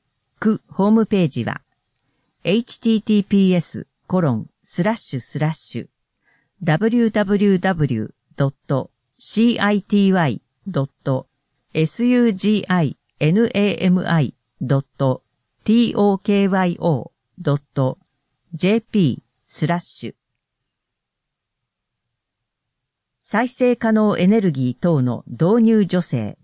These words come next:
および断熱改修等省エネルギー対策助成。二酸化炭素が排出されない、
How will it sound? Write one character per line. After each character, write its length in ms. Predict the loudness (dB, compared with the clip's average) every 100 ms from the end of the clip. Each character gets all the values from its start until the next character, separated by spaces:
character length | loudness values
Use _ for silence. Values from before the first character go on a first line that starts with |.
| _ _ _ _ _ _ 0
お 120 | 2
よ 140 | 2
び 260 | 0 -2 -4 _ _ -16
断 280 | -4 0 2
熱 280 | 2 0 -4
改 200 | -2 -2
修 300 | -2 0 0
等 380 | 0 0 -2 -6
省 400 | -6 0 2 2 2
エ 80 |
ネ 140 | 2 4
ル 120 | 2
ギ 200 | 2 2
ー 60 | 2
対 220 | 0 0
策 360 | -2 0 0
助 160 | 0 -2
成。 300 | -2 -8 -8 _ _ _ _ _ _ _ _ _ _ _ _ _ _ _ _ -2
二 120 | 0
酸 240 | 2 0 -2
化 100 | -4
炭 220 | 0 0
素 160 | 0 0
が 240 | 0 -4
排 300 | -6 -2 -2
出 240 | -2 -4 -2
さ 160 | 0
れ 100 | 2
な 160 | 2 0
い、 140 | -4